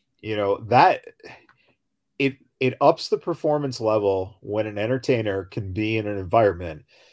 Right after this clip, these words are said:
in which the audience is basically raising the level of the performer to, you know, get past what they are just doing and telling a story,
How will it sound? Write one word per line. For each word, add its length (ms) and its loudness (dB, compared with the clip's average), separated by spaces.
in 240 0
which 480 2
the 240 -6
audience 800 4
is 840 4
basically 840 4
raising 760 2
the 140 -6
level 460 2
of 80 -2
the 60 -4
performer 680 -6
to, 840 4
you 220 0
know, 100 4
get 320 4
past 640 2
what 420 4
they 240 6
are 320 4
just 460 6
doing 360 6
and 140 -6
telling 340 2
a 40 -6
story, 500 0